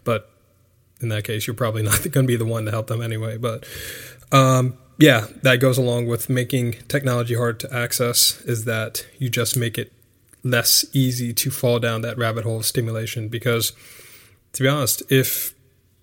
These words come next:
all you do is respond to notifications,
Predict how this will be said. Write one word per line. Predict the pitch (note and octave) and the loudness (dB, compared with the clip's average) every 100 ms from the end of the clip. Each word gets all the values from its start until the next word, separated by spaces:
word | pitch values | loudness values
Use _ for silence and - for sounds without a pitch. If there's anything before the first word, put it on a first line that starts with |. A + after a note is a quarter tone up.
| _ _ _ _ - | _ _ _ _ 2
all | C#3+ | 4
you | D#3 C#3 | 4 2
do | A#2+ A#2+ A#2+ G#2+ - _ _ _ - | 2 0 0 -4 -10 _ _ _ -4
is | B2+ A2+ | -2 0
respond | A2+ - A#2+ A2+ | -2 0 0 0
to | A2+ | -2
notifications, | A2 G#2+ G#2 A2+ A2 - A2+ C#3 | -2 -4 -2 -2 -2 -6 -10 -10